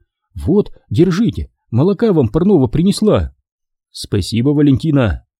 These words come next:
Что там говорят насчет убийства дьякона Федора?» «Всякое говорят. Да вы же там были». «Я зашел только на секунду, и чтобы не привлекать внимания, сразу же ушел». «Ну, говорят, это были воры.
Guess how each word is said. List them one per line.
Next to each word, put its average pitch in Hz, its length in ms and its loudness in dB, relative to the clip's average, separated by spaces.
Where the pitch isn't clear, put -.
Что - 260 -4
там 165 160 -2
говорят 160 400 2
насчет 135 340 -2
убийства 135 480 0
дьякона 127 420 0
Федора?» 110 560 0
«Всякое 151 640 -4
говорят. 170 520 2
Да 113 100 0
вы 196 80 2
же 180 120 0
там 208 180 2
были». 147 420 2
«Я 104 340 0
зашел 117 400 -2
только 120 300 0
на 110 80 0
секунду, 143 680 0
и 110 120 -4
чтобы 123 360 0
не 110 100 2
привлекать 117 560 0
внимания, 123 480 2
сразу 110 380 -2
же 98 100 -2
ушел». 113 540 0
«Ну, 156 520 2
говорят, 175 500 2
это 165 140 0
были 185 240 2
воры. 143 500 0